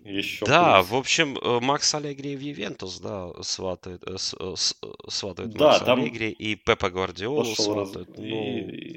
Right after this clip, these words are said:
Speaker 1: и Симона Инзаги вчера якобы
Speaker 2: И
Speaker 1: уже
Speaker 2: Симона Инзаги,
Speaker 1: то-,
Speaker 2: да, вот, вот вчера.
Speaker 1: точно договорились с Симоной Инзаги, прям вот, вот
Speaker 2: Мгм.
Speaker 1: стопроцентно. Ну,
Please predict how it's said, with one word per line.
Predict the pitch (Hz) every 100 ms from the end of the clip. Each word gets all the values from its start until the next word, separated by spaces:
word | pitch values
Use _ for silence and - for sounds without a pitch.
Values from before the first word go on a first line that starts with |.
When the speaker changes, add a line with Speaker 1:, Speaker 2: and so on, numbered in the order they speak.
| - 120
Speaker 1:
и |
Симона | - 139 139 131
Инзаги | 117 117 127 98
вчера | 92 - 101
якобы | 98 95 101 95 98
Speaker 2:
И |
Speaker 1:
уже | 95
Speaker 2:
Симона | 135 165 170
Инзаги, | 139 151 113 131
Speaker 1:
то-, |
Speaker 2:
да, | 110 90
вот, | 90 -
вот | 82 -
вчера. | - 185 143 -
Speaker 1:
точно | 117
договорились | 110 107 110 104 95 92 -
с |
Симоной | 98 98 95
Инзаги, | 95 90 87 85
прям | 92 98 95
вот, | 98 -
вот | - 110
Speaker 2:
Мгм. |
Speaker 1:
стопроцентно. | 113 110 - 101 - 95 92 - -
Ну, | - 131 120 -